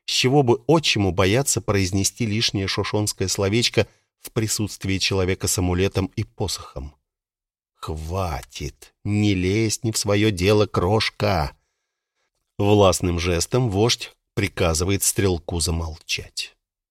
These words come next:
В жесте нет враждебности, нет и желания прекратить переговоры. Горбатый бизон смотрит на шамана, шаман еле заметно кивает. Взгляд шамана буравит Рут.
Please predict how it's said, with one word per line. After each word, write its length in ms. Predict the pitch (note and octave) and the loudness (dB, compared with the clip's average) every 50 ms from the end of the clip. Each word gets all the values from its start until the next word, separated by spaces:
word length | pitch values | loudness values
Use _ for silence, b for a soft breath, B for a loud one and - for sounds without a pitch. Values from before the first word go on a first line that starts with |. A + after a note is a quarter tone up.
| _ _ | _ _
В 80 | - A2 | -2 2
жесте 340 | A2 B2 C3 - - - C3 | 4 4 4 4 2 0 0
нет 220 | C3+ C3 B2 - | 0 0 -2 0
враждебности, 760 | - A#2 B2 A#2 G#2+ G#2 G#2 F#2+ F2 F#2 F2+ - - A2+ - b b b b b - | 0 0 0 -2 -2 0 0 0 2 0 -2 -2 0 -2 -2 b b b b b 0
нет 260 | A#2 C3 C#3 - - - | 2 4 4 2 2 0
и 100 | C3 A#2+ | 0 2
желания 540 | G#2 A2 G#2+ G#2+ G#2+ G#2+ A2 A2+ A#2 A2+ A2 | 4 4 4 4 4 4 4 4 4 4 2
прекратить 560 | - A#2 A2+ - A2 A2 - - A2+ G2+ - | 2 -2 0 0 0 0 0 -2 -6 -6 -4
переговоры. 720 | - A#2 G#2 A2 G2 G#2+ A2 G2+ F2+ D2+ C#2 C2+ C#2 C#2 B B B B B B B | -2 -2 -2 0 0 0 0 0 0 0 0 -2 -4 -6 B B B B B B B
Горбатый 500 | G2 F#2 G#2 G#2+ G#2+ G#2 G2+ F2+ - G2 | 0 2 2 2 4 2 2 2 2 0
бизон 440 | F2+ G2 G#2 F#2 G2+ B2 C#3+ C3+ A#2 | 0 0 0 2 2 2 4 4 4
смотрит 580 | - - A#2 A2 A2+ A2+ - - G2+ F#2+ - | 2 2 2 2 2 0 0 -2 -6 -4 -2
на 140 | G2 F2+ F#2 | -2 -2 0
шамана, 600 | - - - F#2 F2+ F#2+ G#2 A#2 B2+ B2+ C3 B2 | 0 0 0 0 2 2 2 2 2 2 2 2
шаман 480 | A#2 - - G2+ F2 E2+ F2+ G2 G2+ G#2+ | 0 0 0 0 0 2 2 2 2 2
еле 320 | G2 F2 F#2 F#2+ G#2 G#2+ | 0 0 0 0 0 0
заметно 540 | G#2+ G#2 F#2 E2+ F2 E2+ E2 - F2 E2+ E2+ | -2 -2 -2 -2 -2 -4 -4 -4 -4 -6 -6
кивает. 800 | - - - F#2+ F2 D#2+ C#2 C2 B1 A#1 B1+ - _ - - - _ _ _ _ _ _ _ _ - | -4 -4 -6 -4 -4 -4 -4 -4 -4 -4 -6 -8 _ -16 -20 -20 _ _ _ _ _ _ _ _ -6
Взгляд 360 | G2+ F#2 F2+ A2 A#2 A#2 A2 | -4 -4 0 2 2 2 4
шамана 420 | - - A#2 A2 A#2+ B2 B2+ B2 | 4 2 4 4 4 4 4 2
буравит 520 | A2 G2 A2 A2 G#2+ G#2 G2+ G#2 G2 - - | 2 2 2 2 2 2 2 0 -2 -2 -4
Рут. 480 | G2+ G#2+ G#2 F2 - - - - - | -4 -4 -4 -6 -8 -10 -14 -16 -16